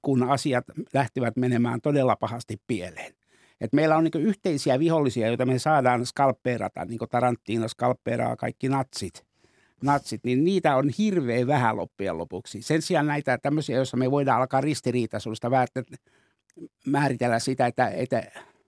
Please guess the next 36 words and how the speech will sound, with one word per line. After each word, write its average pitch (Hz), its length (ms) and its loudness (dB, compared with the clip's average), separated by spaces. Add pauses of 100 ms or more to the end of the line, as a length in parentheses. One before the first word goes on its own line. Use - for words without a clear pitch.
(640)
että 127 260 -2
mikä, 127 320 4 (440)
mikä 143 300 4
asia 143 300 2
on 135 200 0
hyvä 151 420 4
ja 131 100 -2
mikä 139 280 2
on 139 140 2
oikein 135 640 0
niinku 131 180 -4
elokuvissa 131 720 0
ja 123 120 0
mitä 135 220 4
me 131 100 2
saadaan 131 440 2
kannattaa, 131 500 -4
mitä - 180 -6
me 117 140 -4
ei 135 140 -4
saada 120 280 -4
kannattaa, 127 520 -2 (440)
niin, 135 140 2
niin 135 100 0
tärkeintä 156 460 0
on 151 80 0
se 143 100 -6
keskustelu 123 640 -4
ja 120 120 -6
se 113 120 -8
tarkoittaa 123 420 -4
sitä, 123 220 -4
että 123 160 -6
silloin 123 260 -4
siellä 123 240 -4
on 123 220 -6